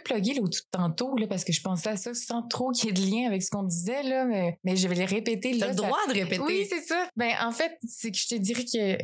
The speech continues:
Speaker 1: perso, moi, souvent, je me répète, là, mettons qu'il y a des gens qui vont me dire, « Ah, ben, tu devrais faire la comptabilité, là, tu vas épargner tant de dépenses, tant, tant, tant, tant, de ci, de ça, de dépenses. » Euh, moi, je suis comme, dans ma tête, je me dis, « Merci, c'est gentil de me dire ça, mais non. »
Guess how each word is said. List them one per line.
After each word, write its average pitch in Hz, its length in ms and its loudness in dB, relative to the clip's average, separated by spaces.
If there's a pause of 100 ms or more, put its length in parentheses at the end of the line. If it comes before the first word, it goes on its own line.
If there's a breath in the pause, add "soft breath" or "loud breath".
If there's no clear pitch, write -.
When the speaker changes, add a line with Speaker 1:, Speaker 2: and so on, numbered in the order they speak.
(180)
Speaker 1:
perso, 262 340 0
moi, 254 140 0
souvent, 254 360 0
je 220 100 2
me 202 120 0
répète, 185 380 -2
là, 202 320 0 (100)
mettons 175 320 0
qu'il 185 240 0
y 185 60 2
a 170 40 0
des 180 120 2
gens 196 140 2
qui 240 100 -4
vont 185 100 0
me 165 80 2
dire, « 208 300 0 (160)
Ah, 196 360 0
ben, 175 160 4
tu - 140 -2
devrais 180 220 0
faire 254 140 0
la 262 100 2
comptabilité, 185 720 0
là, 269 100 2
tu 254 160 0
vas 196 60 2
épargner 196 440 0
tant 214 140 -2
de 208 60 2
dépenses, 202 400 0
tant, 196 100 0
tant, 190 160 0
tant, 190 140 6
tant, 190 220 2 (120)
de 175 200 0
ci, 202 380 0
de 202 120 -2
ça, 214 300 2
de 220 100 2
dépenses. » 202 560 0 (100)
Euh, 165 320 2
moi, 175 160 4
je 202 60 0
suis - 80 -2
comme, 175 400 0 (100)
dans 180 100 2
ma 175 140 2
tête, 202 140 -2
je 190 60 2
me 180 100 2
dis, « 165 420 0
Merci, 175 560 0
c'est 190 120 0
gentil 180 340 0
de 202 60 0
me 190 80 2
dire 175 140 2
ça, 220 160 0
mais 175 200 2
non. » 165 160 2